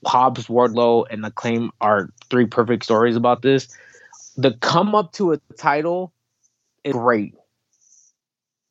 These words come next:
Sometimes the title reign is good or great. The coming down is bad.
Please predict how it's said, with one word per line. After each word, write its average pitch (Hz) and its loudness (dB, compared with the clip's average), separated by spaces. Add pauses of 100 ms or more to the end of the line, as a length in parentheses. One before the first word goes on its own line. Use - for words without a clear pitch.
(120)
Sometimes 202 0
the 139 -6
title 160 2
reign 117 -4
is 110 -14 (240)
good 117 0 (100)
or 123 2
great. 107 0 (580)
The 127 2
coming 156 -2
down 135 0
is 113 -14
bad. 113 -4